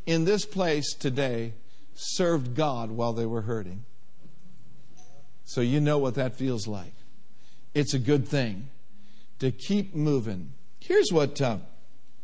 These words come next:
here's what Paul said over here in Second Corinthians chapter ten,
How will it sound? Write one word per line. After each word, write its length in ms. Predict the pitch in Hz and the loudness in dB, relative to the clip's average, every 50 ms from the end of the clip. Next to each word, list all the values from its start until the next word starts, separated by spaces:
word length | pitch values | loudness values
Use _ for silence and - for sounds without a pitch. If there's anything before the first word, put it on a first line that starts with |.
| - - - - - - - - - - - | -6 -6 -6 -6 -6 -6 -6 -6 -6 -6 -4
here's 240 | - - 349 370 196 | 0 2 2 4 4
what 200 | 160 139 - - | 4 4 4 2
Paul 320 | - 190 185 170 151 127 | 2 2 4 4 4 4
said 260 | - - - 139 131 127 | 2 2 2 2 4 4
over 220 | 123 120 120 127 | 4 2 2 2
here 240 | 113 143 151 131 120 | 2 2 4 4 4
in 120 | 113 107 | 4 2
Second 400 | 101 - - 151 123 123 120 104 | 2 2 2 2 2 0 -2 0
Corinthians 420 | - 139 139 131 131 123 117 110 - | 0 0 0 0 0 0 0 0 0
chapter 380 | - 147 131 120 - - 107 | 0 0 0 0 0 -2 -2
ten, 540 | 104 - - - 156 139 120 110 110 117 127 | -2 -4 -2 -2 0 0 0 0 -2 -2 -4